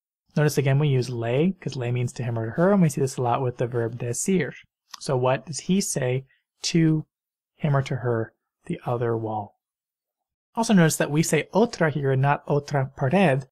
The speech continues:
'cause we've already established that we're talking about walls. So we could say, "¿Qué le dice una pared a otra pared?"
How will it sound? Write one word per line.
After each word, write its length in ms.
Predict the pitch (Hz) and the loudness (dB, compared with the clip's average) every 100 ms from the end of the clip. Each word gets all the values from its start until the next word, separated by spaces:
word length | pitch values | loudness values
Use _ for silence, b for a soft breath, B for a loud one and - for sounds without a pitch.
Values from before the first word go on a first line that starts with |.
| _ _ _ | _ _ _
'cause 100 | - | -4
we've 100 | 143 | -2
already 260 | - 139 170 | 2 4 2
established 460 | 180 143 127 127 | 2 0 0 0
that 100 | 143 | -4
we're 60 | 139 | -8
talking 360 | - 131 139 | -6 -6 -2
about 400 | 131 123 113 - 180 | -2 -2 -6 -8 -6
walls. 640 | 139 160 135 - - - _ _ _ | 2 2 2 -4 -18 -20 _ _ _
So 220 | - 143 | -4 0
we 100 | 131 | 0
could 240 | 131 240 208 | 2 0 2
say, 240 | 151 131 | 0 0
"¿Qué 180 | 131 160 | 0 2
le 100 | 151 | 2
dice 220 | 139 - | 2 0
una 240 | 131 135 | 2 2
pared 300 | 135 131 127 | 0 0 0
a 80 | 120 | 0
otra 260 | 117 - 117 | -2 -4 -10
pared?" 500 | - 135 180 135 | -2 2 2 2